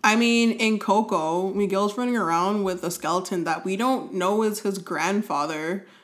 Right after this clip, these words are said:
until, or his great-grandfather until the end of the movie.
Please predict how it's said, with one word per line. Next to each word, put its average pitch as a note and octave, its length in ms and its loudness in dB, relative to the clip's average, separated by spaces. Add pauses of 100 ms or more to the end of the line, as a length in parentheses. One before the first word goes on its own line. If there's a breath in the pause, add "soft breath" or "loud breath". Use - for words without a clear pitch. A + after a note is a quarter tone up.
(300 soft breath)
until, F3 640 -2
or F3+ 140 0
his F3+ 100 0
great-grandfather F3+ 840 -2
until E3 680 -6 (100)
the - 120 -6
end F#3+ 160 2
of F#3 60 2
the F#3 80 -4
movie. F#3 460 -2